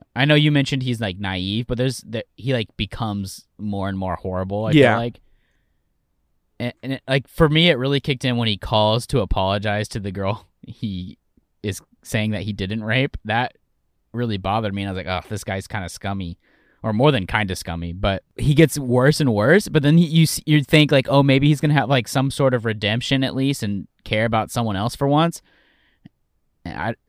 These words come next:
Speaker 1: I don't know. So you actually do care about him a little bit. You don't, you're not rooting for him to die, at least not right
Speaker 2: Yeah.
Speaker 1: away. <laughs> And same, same thing with, like, the old man when he, the old man kills himself.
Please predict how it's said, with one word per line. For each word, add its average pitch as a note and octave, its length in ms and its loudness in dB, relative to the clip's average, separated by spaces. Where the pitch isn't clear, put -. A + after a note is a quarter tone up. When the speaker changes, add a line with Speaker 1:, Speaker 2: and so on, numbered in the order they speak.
Speaker 1:
I G2+ 40 4
don't G2 120 0
know. G2 200 -2
So C#3 120 -2
you C#3+ 220 4
actually D#3 300 6
do C3 180 0
care B2 280 0
about G#2+ 240 0
him G#2+ 140 -4
a F#2 100 -4
little G2 280 -2
bit. E2+ 340 -8
You G#2 100 -4
don't, G#2+ 180 -6
you're B2 100 0
not A2+ 220 0
rooting A#2+ 340 4
for G#2+ 140 -2
him A2 180 0
to F2 60 -6
die, F2 580 -2
at A#2 60 -4
least A#2+ 120 -2
not G#2+ 160 -2
right F2 120 2
Speaker 2:
Yeah. E2 60 -2
Speaker 1:
away. E2+ 260 -6
<laughs> C#3 100 2
And C3 160 0
same, D3+ 260 6
same D3+ 260 2
thing D#3 180 6
with, B2 240 -2
like, A2+ 160 0
the - 80 -2
old B2 240 2
man G#2+ 320 0
when G#2+ 140 -2
he, G#2+ 160 -4
the A#2 80 -6
old B2+ 160 0
man A2+ 200 2
kills G#2+ 260 -4
himself. A#2 480 -2